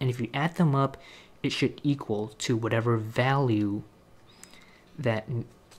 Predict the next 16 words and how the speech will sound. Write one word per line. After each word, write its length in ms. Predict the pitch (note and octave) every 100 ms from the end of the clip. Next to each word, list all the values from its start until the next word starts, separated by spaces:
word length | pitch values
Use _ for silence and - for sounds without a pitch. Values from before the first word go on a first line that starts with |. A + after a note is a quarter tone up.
| - -
determines 560 | C3 A#2+ - C3+ B2 A2+
that 160 | A2 G#2+
it 120 | G#2
is 180 | G#2+ -
balanced. 520 | B2 A2 - - - - - - -
Now, 120 | B2 A2+
I'm 100 | C#3
not 160 | C3+
gonna, 200 | C#3+ B2+ A#2+ - - - - -
no, 200 | A#2+ A2+ - -
I'm 140 | B2+
not 120 | C3
gonna 120 | B2+ A#2+
show 240 | - A#2+
you 320 | A2 G#2+ A2+ A#2
what 180 | A#2